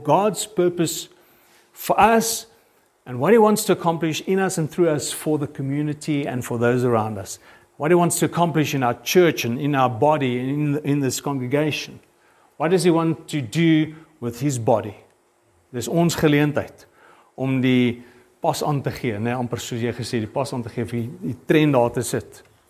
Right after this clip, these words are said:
van wat die Here wil doen. Nou kom ons gebruik die geleentheid. Nou weet ons, ons is daar.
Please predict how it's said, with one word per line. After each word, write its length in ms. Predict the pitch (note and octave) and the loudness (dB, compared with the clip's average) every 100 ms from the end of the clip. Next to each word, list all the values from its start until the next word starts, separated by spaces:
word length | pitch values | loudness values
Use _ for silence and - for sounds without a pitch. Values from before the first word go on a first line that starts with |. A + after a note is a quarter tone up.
| _ B2 | _ -10
van 140 | A#2 | -4
wat 100 | A#2 | 0
die 80 | A#2+ | 0
Here 120 | A#2+ | 0
wil 100 | A#2 | 0
doen. 160 | A2+ F#2 - _ _ _ _ _ | -4 -6 -14 _ _ _ _ _
Nou 100 | A#2+ | -8
kom 160 | D3+ D3+ | -2 0
ons 120 | D3+ | 0
gebruik 360 | - A#2+ A#2+ A#2+ | 2 4 2 0
die 80 | A#2 | -4
geleentheid. 560 | B2+ A2+ G#2 G#2+ - _ _ _ _ _ _ _ _ | -4 -4 -6 -10 -18 _ _ _ _ _ _ _ _
Nou 120 | A#2+ B2+ | 0 4
weet 200 | D#3+ D#3 | 4 2
ons, 220 | G#2+ - | -6 -8
ons 140 | A#2+ A2+ | -8 -6
is 80 | A2 | 0
daar. 300 | A#2+ G2 | 0 0